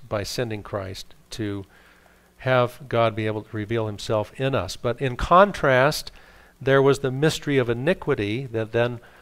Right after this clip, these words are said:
was already working according to the apostles. And the mystery of iniquity was, if you will, the opposite of the mystery of God. So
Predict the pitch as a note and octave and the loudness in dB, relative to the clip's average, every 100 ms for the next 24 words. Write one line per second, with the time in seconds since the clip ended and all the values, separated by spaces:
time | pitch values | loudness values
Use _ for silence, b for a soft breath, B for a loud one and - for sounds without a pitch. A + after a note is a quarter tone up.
0 | B _ - A#2+ G#2 - C3 D#3+ D#3+ D#3 | B _ -10 -6 -6 2 6 6 6 4
1 | C3+ B2 C3+ C3+ - C3 A#2 A2+ G#2+ G2+ | 2 2 -2 -4 -2 -4 -4 -4 -6 -2
2 | A2+ G#2+ - B2+ C3+ B B B B B | 0 0 0 -2 -4 B B B B B
3 | - C3 C3 C3+ E3 - E3 C#3+ C#3+ D#3 | -10 -4 0 2 2 2 2 2 2 2
4 | D3+ C#3+ C#3 B2+ A#2 B2+ B2+ B2+ A#2+ - | 2 2 0 -2 2 6 6 4 -2 -12
5 | b b b b - A#2 B2 A#2+ A#2+ A#2+ | b b b b -8 -4 0 2 4 2
6 | A#2 - B2+ C3+ C3+ - A2+ A2 - - | 0 2 4 4 0 0 -2 -2 -6 -6
7 | G#2+ A2 A2+ - G#2+ A2 C#3 G2 - A#2+ | -4 -4 -6 -4 -2 4 6 6 2 -2
8 | A2 | -2